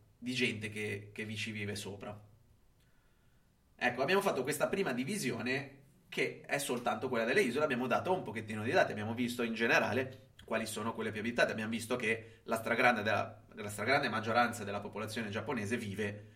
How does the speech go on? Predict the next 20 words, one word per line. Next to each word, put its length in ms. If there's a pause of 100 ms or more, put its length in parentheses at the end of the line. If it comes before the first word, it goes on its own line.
(300)
nel, 720 (320)
nell'Honshu, 540 (880)
quell'isola 420
lì, 180 (280)
mentre 420
vi 140
è 320 (320)
un, 220
ehm, 560 (1200)
un 360
meno 320
del 160
venti 300
per 180
cento 460
che 180
occupa 400
tutto 260
il 60
resto. 720